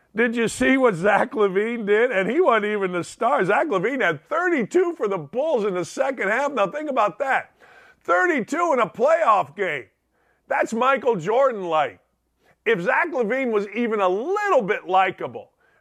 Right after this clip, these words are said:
that would be a big deal. When you drive up I sixty-five towards Chicago and you get into Maryville, there was a time where every billboard for this health company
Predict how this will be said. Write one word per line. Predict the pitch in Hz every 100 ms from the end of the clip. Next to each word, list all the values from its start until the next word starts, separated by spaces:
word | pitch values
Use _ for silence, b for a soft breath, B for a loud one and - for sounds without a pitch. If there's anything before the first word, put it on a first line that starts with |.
| -
that | 143 208 196
would | 180 180
be | 165 196
a |
big | 151 190 180
deal. | 156 196 190
When | 220 233
you | 233
drive | 170 233 302 339
up | 277 254 -
I | 190 240
sixty-five | 220 247 220 - 208 - 196 190 170 131
towards | 190 190 -
Chicago | 175 - 175 170 143 147
and | 170
you | 165
get | 151 220
into | 247 202
Maryville, | 180 190 185 135 127
there | 180 254
was | 233
a | 180
time | 143 - 175 165 127 113 117 _ b b b b
where | 139 180 175
every | 170 247 277 247
billboard | 160 214 226 190 170 165 160
for | 208 185
this | 175 170
health | 180 196 196 -
company | 170 151 - 147 135